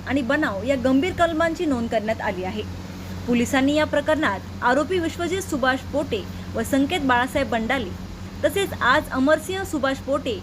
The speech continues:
व धनंजय सुभाष फुंदे या दोघांना अटक केली असून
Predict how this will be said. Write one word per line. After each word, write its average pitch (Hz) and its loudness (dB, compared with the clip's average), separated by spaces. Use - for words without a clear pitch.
व 262 4
धनंजय 330 2
सुभाष 254 0
फुंदे 294 0
या 247 4
दोघांना 285 4
अटक 226 -2
केली 220 -2
असून 247 -2